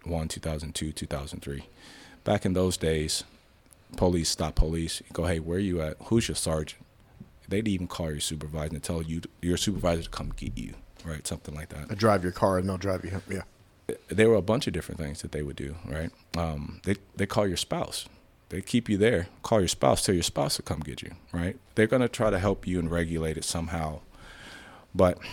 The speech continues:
Speaker 1: um, I drove home, and, um,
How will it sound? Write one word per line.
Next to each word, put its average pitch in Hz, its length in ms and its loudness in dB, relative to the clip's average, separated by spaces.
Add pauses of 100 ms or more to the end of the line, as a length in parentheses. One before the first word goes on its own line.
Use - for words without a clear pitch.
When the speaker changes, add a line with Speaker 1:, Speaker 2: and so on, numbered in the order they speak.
(840)
Speaker 1:
um, 95 420 6 (1600)
I 98 60 8
drove 107 260 10
home, 113 280 8 (400)
and, 87 300 4
um, 80 340 0